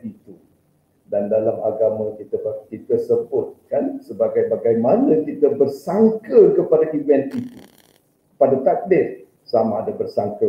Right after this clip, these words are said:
baik atau bersangka sebaliknya. Sama ada kita menginterpretasi secara positif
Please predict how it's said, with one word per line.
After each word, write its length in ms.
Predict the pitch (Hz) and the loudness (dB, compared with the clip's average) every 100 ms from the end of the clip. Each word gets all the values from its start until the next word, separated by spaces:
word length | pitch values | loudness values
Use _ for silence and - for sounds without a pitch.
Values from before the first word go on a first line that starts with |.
| 98 | 0
baik 560 | 104 120 175 - - - | 0 4 4 2 -4 -2
atau 380 | 160 160 170 | -2 2 2
bersangka 720 | 160 151 139 139 147 - - 156 | 0 -2 0 0 -2 -6 2 2
sebaliknya. 640 | - - 110 - 104 92 - _ _ _ _ | 2 0 0 0 -12 -16 -18 _ _ _ _
Sama 400 | 139 139 156 151 | 4 6 4 4
ada 320 | 151 - 165 | 4 4 2
kita 240 | 160 170 | 0 0
menginterpretasi 1400 | 160 160 165 156 165 165 170 160 165 180 190 - 247 143 | 0 2 0 2 6 6 4 -2 0 0 -2 0 2 4
secara 480 | 156 151 139 135 - | 4 4 4 4 4
positif 960 | 120 120 117 107 - 190 247 - - | 2 2 -2 -8 -6 0 2 2 -4